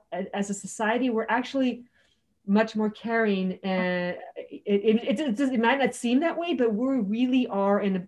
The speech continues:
in a better, uh, place as a society.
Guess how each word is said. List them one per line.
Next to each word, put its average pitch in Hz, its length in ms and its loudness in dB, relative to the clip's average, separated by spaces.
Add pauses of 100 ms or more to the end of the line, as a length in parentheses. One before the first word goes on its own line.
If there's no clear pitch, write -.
in 185 100 -2
a 185 40 -2
better, 185 540 -2 (440)
uh, 180 280 -2 (240)
place 185 480 -4 (320)
as 196 240 0
a 196 40 -6
society. 165 720 -4